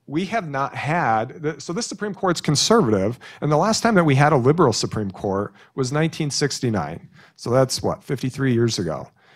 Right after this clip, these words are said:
And the, according to analysis, uh, that was conducted by Lee Epstein and Kevin Quinn, this was the most conservative Supreme Court that we've had in ninety years. Uh,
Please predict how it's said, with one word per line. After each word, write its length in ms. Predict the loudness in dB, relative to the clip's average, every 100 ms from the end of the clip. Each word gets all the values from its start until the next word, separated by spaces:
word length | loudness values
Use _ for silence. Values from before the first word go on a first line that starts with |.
| _ _ _ -8
And 420 | -2 2 2 0 -4
the, 460 | 0 4 4 4 0
according 460 | -4 0 2 2 2
to 340 | 4 4 2 -2
analysis, 1040 | -2 2 2 2 0 -4 -4 -6 -8 -12 -10
uh, 420 | -6 -4 -4 -4
that 160 | -6 -6
was 140 | -6
conducted 400 | -6 -2 -2 -4
by 120 | -4
Lee 180 | -2 -2
Epstein 680 | -2 -6 -6 -4 -2 -2 -4 -8
and 420 | -10 -6 -4 -6
Kevin 260 | -6 -6 -6
Quinn, 520 | -6 -2 0 0 -2 -8 -20 -20 _
this 340 | -6 0 0 2
was 220 | 0 2
the 120 | 0
most 540 | 2 2 2 -2 -4 -6
conservative 560 | -6 -4 -2 -2 -2
Supreme 380 | -4 -2 -2 -2
Court 300 | -4 -2 -2
that 120 | -4
we've 140 | -6 -2
had 220 | 0 0
in 100 | -2
ninety 280 | -2 -4 -6
years. 520 | -8 -10 -16 -20 -20 _ _ _ _ -14
Uh, 320 | -6 -4 -6